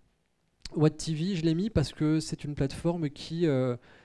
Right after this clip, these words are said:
est destinée surtout aux adolescents ou à un public plutôt jeune. C'est, ça appartient à T F un.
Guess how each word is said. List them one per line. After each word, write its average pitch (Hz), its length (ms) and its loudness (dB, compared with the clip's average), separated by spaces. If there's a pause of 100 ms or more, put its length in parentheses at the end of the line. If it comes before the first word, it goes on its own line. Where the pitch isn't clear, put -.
(140)
est 147 80 -2
destinée 160 480 0
surtout 185 460 -2
aux 156 260 4
adolescents 147 600 2
ou 160 120 0
à 123 40 0
un 123 100 -2
public 131 440 -12
plutôt 143 360 -2
jeune. 135 540 0
C'est, 135 380 0
ça 131 120 -4
appartient - 340 -4
à 135 100 -2
T 135 300 -2
F 127 160 -8
un. 139 80 -10